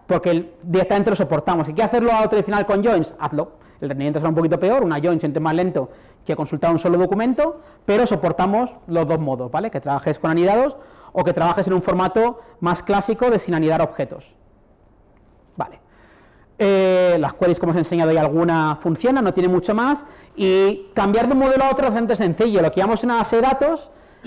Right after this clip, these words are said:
en Q L D B es un layer. Lo que llamamos una tabla es una tabla, un índice es un índice, una fila es un documento de Ion, una columna es un atributo del documento, no tiene mucho más. El S Q L es el party Q L. Esto es, esta slide es de antes de que pusiéramos el orden público. Y lo que sean los logs es el journal,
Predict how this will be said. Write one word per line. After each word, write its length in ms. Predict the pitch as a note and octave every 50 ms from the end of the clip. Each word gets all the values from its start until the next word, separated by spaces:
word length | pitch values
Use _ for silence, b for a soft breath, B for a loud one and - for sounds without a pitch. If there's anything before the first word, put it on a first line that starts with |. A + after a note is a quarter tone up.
| E3+ - -
en 120 | F#3 E3+
Q 100 | E3+ -
L 80 | G#3+ A3
D 40 | A3+ A#3
B 40 |
es 100 | A#3 A#3
un 140 | B3 A3 G3
layer. 400 | F3+ E3+ D#3 F3 F#3+ G3+ G3+ - B B B B B B B
Lo 140 | E3+ F3
que 80 | E3+ G3
llamamos 200 | G3 G#3+ G#3+ -
una 160 | A3+ B3 A3
tabla 200 | G3 B3 B3+ C4
es 80 | B3 A#3+
una 160 | A#3+ A#3 E3+
tabla, 320 | F#3 E3+ F3 F#3 F#3+ G3+ -
un 160 | F3 F3+ G3
índice 200 | G#3 A3+ G#3+ A3
es 80 | G3+ A3
un 100 | G3+ G3
índice, 380 | F#3+ F#3 F3+ F3 F3 G#3 A3 A3
una 220 | E3+ F3 F#3+ F#3
fila 220 | F#3 A3 G#3+ A3+ A3
es 60 | G#3
un 80 | A3 G#3+
documento 400 | G#3 F#3 F#3+ F#3+ F3+ D#3+ F#3+ E3
de 160 | D#3+ D#3 D3+
Ion, 300 | D#3 D#3+ E3+ G3 A3 - B B B B B B B B -
una 180 | F#3 F#3+ G3+ G3
columna 360 | - G#3 G#3+ A3 A3+ A#3+ A3
es 80 | G#3+
un 100 | G#3+ G3+
atributo 300 | F#3 D#3 F3+ F3+ E3+ F3+
del 80 | E3+ E3
documento, 460 | E3 D#3+ D#3+ D#3+ D#3+ D#3+ D3 F#3+ G3
no 120 | F#3 D3 C3+
tiene 160 | D#3+ D#3+ D#3+
mucho 240 | D#3+ D#3+ D3+ - C#3+
más. 240 | D3 D#3+ F3 - B B B B B
El 100 | - E3+
S 180 | F3+ - A3 -
Q 120 | - G#3+
L 340 | A3+ A#3+ A#3 B3 C4 C4+ C4+ -
es 120 | F3 - F#3+
el 120 | F#3+ F3
party 320 | - - F3+ - - F3+
Q 160 | - - D#3 D#3+
L. 200 | D3 C3+ B2 - - -
Esto 220 | - C#3+ - - F3+
es, 280 | E3 E3 D#3+ E3 - - -
esta 220 | - F#3 - A3+ G3
slide 220 | F3 G3+ G3 G3
es 60 | F#3
de 80 | E3 F#3
antes 180 | F3 F3 F3 D3+
de 80 | F3
que 120 | D3+ E3+ E3
pusiéramos 460 | E3 E3 D#3 D#3+ F3 D#3+ D#3 D#3 -
el 60 | E3
orden 220 | D#3+ D#3 D3+ D3
público. 420 | C#3+ - D3 C#3+ C#3 C#3 C#3+ C#3 B B B B B B B B B B _
Y 160 | F#3 F#3 F#3
lo 120 | F3+ E3+
que 80 | D#3+ E3+
sean 200 | - G3 G3 G#3+
los 140 | A3 F#3+ F3+
logs 200 | A3+ A#3+ - F#3+
es 80 | -
el 120 | - G3+ F#3
journal, 460 | A#3 B3 A#3+ B3 B3+ C#4 D#4 D#4+ -